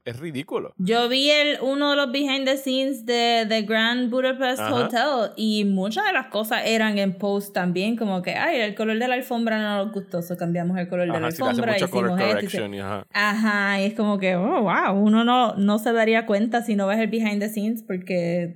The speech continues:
Speaker 2: ajá, como tú dices, todo se ve bien organic y
Speaker 1: Ajá.
Speaker 2: textile.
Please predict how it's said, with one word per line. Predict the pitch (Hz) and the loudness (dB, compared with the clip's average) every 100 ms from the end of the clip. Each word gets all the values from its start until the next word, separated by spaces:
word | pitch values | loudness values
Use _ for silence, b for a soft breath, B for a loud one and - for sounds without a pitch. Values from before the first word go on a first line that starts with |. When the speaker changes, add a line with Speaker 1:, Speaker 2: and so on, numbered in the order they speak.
| - | -6
Speaker 2:
ajá, | 175 208 | -4 -2
como | 240 220 | -2 0
tú | |
dices, | 220 220 | -2 -2
todo | 214 190 | -4 -2
se | 208 | 0
ve | 202 | 0
bien | 196 196 | 0 0
organic | 202 175 175 180 180 | -2 -2 -2 -2 -4
y | 180 180 | -4 -4
Speaker 1:
Ajá. | 110 117 | -6 -6
Speaker 2:
textile. | - - | -8 -10